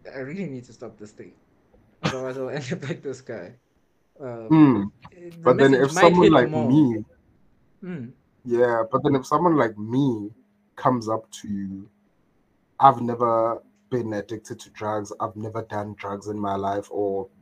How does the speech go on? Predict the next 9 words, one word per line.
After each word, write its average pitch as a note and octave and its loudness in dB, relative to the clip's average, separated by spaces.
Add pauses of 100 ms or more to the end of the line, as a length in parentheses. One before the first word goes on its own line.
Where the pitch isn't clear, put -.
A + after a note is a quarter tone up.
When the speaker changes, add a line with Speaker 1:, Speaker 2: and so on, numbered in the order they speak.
(220)
Speaker 2:
had A2 -8
any A2 -8
sort G#2+ -6
of G2+ -4
substance - -8
abuse G#2 -12
in G#2+ -10
my G2+ -6
life, G2+ -4